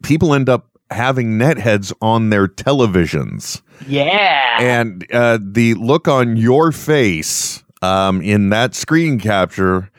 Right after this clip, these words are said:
Speaker 1: I, all I can say is there is a man that truly,
Speaker 2: <laughs>
Speaker 1: he loves his podcasting, okay?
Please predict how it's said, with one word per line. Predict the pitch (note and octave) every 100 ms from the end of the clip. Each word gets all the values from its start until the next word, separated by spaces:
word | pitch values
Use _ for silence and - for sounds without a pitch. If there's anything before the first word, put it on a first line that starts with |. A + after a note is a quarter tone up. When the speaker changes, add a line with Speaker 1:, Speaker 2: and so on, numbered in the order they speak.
| _ _ -
Speaker 1:
I, | B2 B2+
all | C#3 F3+
I |
can | D#3+ E3+
say | B2+ C#3+ C3+
is | A#2 G2+
there | A#2+ E3
is | F3
a | B2+
man | A#2 A#2 A#2+ A2+
that | G#2
truly, | - D3 C#3+ C#3 B2+ G#2 -
Speaker 2:
<laughs> | - -
Speaker 1:
he | E3+ G#3
loves | F3+ D3+ D3 E3 D3+ A#2+ B2
his | B2+ A2
podcasting, | C3+ A2+ A2 - F#2+ E2 - F2+ F2
okay? | F2+ G#2+ G#2 A#2+ A#2